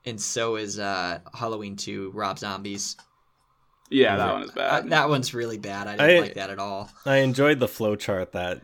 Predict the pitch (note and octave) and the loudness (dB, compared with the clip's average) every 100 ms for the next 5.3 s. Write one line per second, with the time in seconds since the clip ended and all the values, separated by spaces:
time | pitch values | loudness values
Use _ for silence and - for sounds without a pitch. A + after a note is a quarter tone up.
0 | - F#2+ F#2+ F2+ F2+ G2 F2+ F2+ F2 F2 | -14 -10 -4 -4 -4 -8 -8 -8 -4 -4
1 | F2 F2 E2+ E2+ - - D#3 C#3 G#2 G2 | -2 -2 -2 -4 -6 4 6 8 6 4
2 | B2+ C3 C3+ B2+ A2+ B2+ C3 - F2+ E2 | 2 4 2 0 2 2 2 0 -2 -2
3 | - _ _ _ _ G#2+ C3 C#3+ B2+ B2+ | -10 _ _ _ _ 4 6 6 6 8
4 | C3+ C3+ G#2+ C#3+ - B2+ A2 A#2 D#3 B2 | 8 4 4 4 4 2 4 4 4 6
5 | D#3 F3+ | 4 4